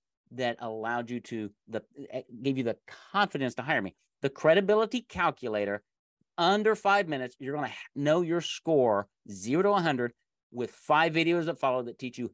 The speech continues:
how to improve your score so that your credibility goes up in the eyes of your audience. And that's really the only place it matters.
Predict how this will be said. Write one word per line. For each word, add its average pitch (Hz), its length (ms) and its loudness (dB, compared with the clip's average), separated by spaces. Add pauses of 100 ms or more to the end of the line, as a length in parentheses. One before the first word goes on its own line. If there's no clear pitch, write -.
how 135 300 0
to 131 160 -4
improve 117 520 -6
your 113 120 -8
score 98 460 -4 (240)
so 135 160 -6
that 107 120 -6
your 104 140 -6
credibility 127 680 -4
goes 104 280 -2 (240)
up 139 460 2 (400)
in 123 140 -6
the 113 260 -12
eyes 123 320 -2
of 107 100 -4
your 104 180 -4 (180)
audience. 110 540 2
And 95 220 -10
that's 113 240 -2
really 117 400 -4 (120)
the 107 80 -4
only 107 160 -4
place 98 200 -6
it - 80 -14
matters. - 360 -16